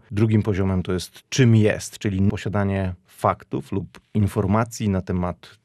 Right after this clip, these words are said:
czegoś, jakiegoś zjawiska. No i trzeci ten wymiar to jest know-how.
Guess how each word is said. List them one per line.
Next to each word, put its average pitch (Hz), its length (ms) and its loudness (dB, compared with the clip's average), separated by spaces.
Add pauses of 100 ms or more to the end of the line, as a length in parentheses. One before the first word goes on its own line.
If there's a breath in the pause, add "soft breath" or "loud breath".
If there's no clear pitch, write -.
(140)
czegoś, 110 340 -2
jakiegoś 92 320 -4
zjawiska. 90 600 -4 (200 soft breath)
No 131 100 4
i 139 80 4
trzeci - 340 -2
ten 113 180 2
wymiar 107 420 2
to 92 220 -4
jest 90 320 -6 (100)
know-how. 104 800 0